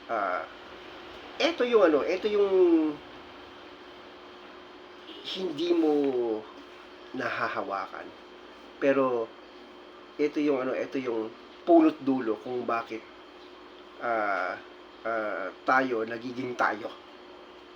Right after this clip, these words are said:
Ah, na-gets nyo na ba yun? So, anyway, ang pinaka, pinaka mababaw na, ano, kasi, na, na explanation dito, eh,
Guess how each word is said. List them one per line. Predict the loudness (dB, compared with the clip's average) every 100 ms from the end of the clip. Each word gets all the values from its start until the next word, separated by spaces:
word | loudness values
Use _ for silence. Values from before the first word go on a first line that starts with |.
| -18 -14
Ah, |
na-gets | -8 -6 -4 -4 -6 -4
nyo | -4
na |
ba | -4 -6
yun? | -10 -16 -20 -20 -20 -20 -16 -10 -10 -10 -18
So, | -6
anyway, | 2 6 8 8
ang | 6 6
pinaka, | 4 6 4 2 -4 -18 -18 -6
pinaka | 0 2 6
mababaw | 6 10 10 10 8 8
na, | 6
ano, | 2 0
kasi, | 0 -2
na, | -2 -4 -6 -12 -18 -20 -6
na | -4
explanation | -2 0 2 2 0
dito, | -2 0
eh, | -2 -2